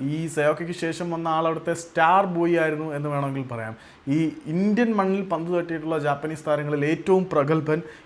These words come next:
ഈ കാറ്റ്സുമി യൂസെ ആയിരുന്നു. രണ്ടായിരത്തി പതിനേഴ് രണ്ടായിരത്തി പതിനെട്ട് സീസണിൽ അവരുടെ ഏറ്റവും പ്രധാനപ്പെട്ട താരങ്ങളിൽ ഒരാൾ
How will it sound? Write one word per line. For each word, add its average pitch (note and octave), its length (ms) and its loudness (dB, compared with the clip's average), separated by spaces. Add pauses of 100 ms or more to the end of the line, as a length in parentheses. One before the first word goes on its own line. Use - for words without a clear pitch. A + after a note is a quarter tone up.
ഈ C#3 260 4 (300)
കാറ്റ്സുമി D3 360 2
യൂസെ C3+ 300 -2
ആയിരുന്നു. A2+ 260 -2
രണ്ടായിരത്തി E3+ 340 6
പതിനേഴ് G#3 420 4
രണ്ടായിരത്തി G3 360 4
പതിനെട്ട് F#3+ 340 -2
സീസണിൽ F3+ 460 -2 (280)
അവരുടെ F3 240 6
ഏറ്റവും F#3+ 600 4
പ്രധാനപ്പെട്ട G3+ 500 4
താരങ്ങളിൽ E3+ 520 2
ഒരാൾ D3+ 260 4